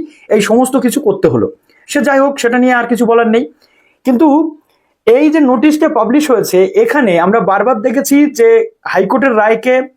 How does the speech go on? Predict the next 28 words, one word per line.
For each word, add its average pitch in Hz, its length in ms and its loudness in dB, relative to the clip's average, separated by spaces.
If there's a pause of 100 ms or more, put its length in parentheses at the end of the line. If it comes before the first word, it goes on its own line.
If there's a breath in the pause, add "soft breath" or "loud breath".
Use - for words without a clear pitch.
(640)
কোনো 196 140 0 (100)
সময় 233 220 0
মান্যতা 214 460 0
না 214 100 2
দিয়ে 240 160 0
সুপ্রিম 240 400 -2
কোর্টের 240 260 0 (100)
চ্যালেঞ্জ, 233 300 0 (580 loud breath)
এইটাকেই 277 380 0 (100)
দা-, 170 200 -2
বারবার 220 320 0
হাইলাইট 233 360 0
করা 233 200 0
হয়েছে। 196 260 0 (1000)
কিন্তু 302 220 0 (160)
আজকে 220 220 -6 (120)
হঠাৎ 277 240 -2 (120)
করে 165 160 4 (360)
সেই 240 340 0
সিস্টেমেই 247 680 0 (360)
আবার 233 220 -2 (100)
চলে 285 240 2
আসলো, 175 220 -2 (680)
হাইকোর্টের 294 600 -2
সেই 277 160 0
রায় 175 300 0 (400)
বা 185 80 2 (120)
হাইকোর্টের 247 440 -2